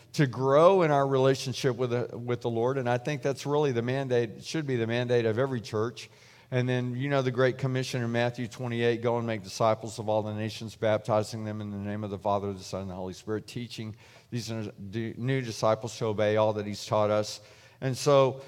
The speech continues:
we, we need to be operating as one body.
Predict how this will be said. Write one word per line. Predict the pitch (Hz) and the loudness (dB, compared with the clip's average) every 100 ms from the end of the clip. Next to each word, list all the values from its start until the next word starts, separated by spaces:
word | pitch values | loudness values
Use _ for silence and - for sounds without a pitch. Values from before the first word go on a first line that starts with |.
| - - | -18 -4
we, | 156 180 170 113 | -2 -2 -4 -4
we | 143 165 180 165 | 0 0 0 -2
need | 156 180 190 | -2 -2 -2
to | 180 147 | -2 0
be | 139 139 | 2 4
operating | 143 175 175 156 147 143 139 - | 8 8 6 4 4 4 -2 0
as | 131 131 117 | 2 2 -2
one | 120 135 160 165 143 | -4 2 2 4 8
body. | 135 139 131 117 | 10 10 8 2